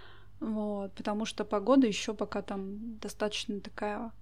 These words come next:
а, лёгкая, умеренная, да, н-, не жарко, не холодно, потому что самый адский сезон только впереди в плане погоды, вот.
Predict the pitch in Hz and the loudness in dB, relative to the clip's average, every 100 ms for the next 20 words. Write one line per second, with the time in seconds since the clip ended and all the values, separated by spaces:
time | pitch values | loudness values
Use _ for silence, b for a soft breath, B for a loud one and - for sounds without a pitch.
0 | - - 220 214 208 208 208 208 220 220 | -14 -8 -4 -2 -2 -4 -4 0 0 0
1 | - 220 208 226 320 370 277 214 202 208 | -2 0 2 4 6 10 10 8 0 -4
2 | 202 202 254 240 196 254 214 214 190 180 | -4 -2 0 0 0 0 2 2 2 0
3 | - - 226 202 190 185 190 185 208 214 | 0 -2 -2 -2 -4 -4 -2 0 0 0
4 | 233 - - 190 - 202 - 202 190 190 | -4 -6 -6 -8 -6 -6 -2 -2 0 -2
5 | 190 190 185 B B B B - 220 190 | -2 -4 -6 B B B B -2 0 0
6 | - 208 - 196 202 185 190 185 - - | -2 -4 -4 -2 0 2 0 0 -4 -6
7 | 214 190 175 202 269 - 214 202 196 190 | -2 -2 0 0 0 0 -2 -2 -2 -4
8 | 185 185 175 185 185 190 | -2 0 0 -2 -6 -8